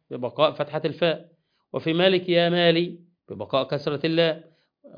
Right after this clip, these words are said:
قراءة ابن مسعود، وفي منصور: يا منصو، ببقاء ضمة الصاد، يا منصو، ببقاء ضمة الصاد، وفي هرقل:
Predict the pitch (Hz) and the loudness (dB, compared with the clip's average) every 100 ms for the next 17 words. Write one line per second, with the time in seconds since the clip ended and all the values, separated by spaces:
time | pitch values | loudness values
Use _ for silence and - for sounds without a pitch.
0 | - - 139 151 156 156 143 156 151 131 | -14 0 2 2 0 -2 0 -2 -2 -4
1 | 160 160 151 190 175 170 175 170 180 180 | -2 -2 0 0 4 6 6 4 2 2
2 | 180 170 175 - 117 104 110 139 - 156 | 0 -2 -4 -12 -12 -10 -4 -4 -2 -4
3 | 156 160 - 175 170 143 - - - _ | -2 -6 -4 2 2 2 -4 -20 -20 _
4 | _ _ _ - 147 160 170 170 170 160 | _ _ _ 2 4 6 4 0 -2 -6
5 | 127 110 127 143 156 151 143 180 165 - | -8 -8 -6 -4 -4 -4 -4 -2 -2 -2
6 | - _ _ _ _ 139 165 160 175 185 | -12 _ _ _ _ -2 2 6 8 6
7 | 185 | 2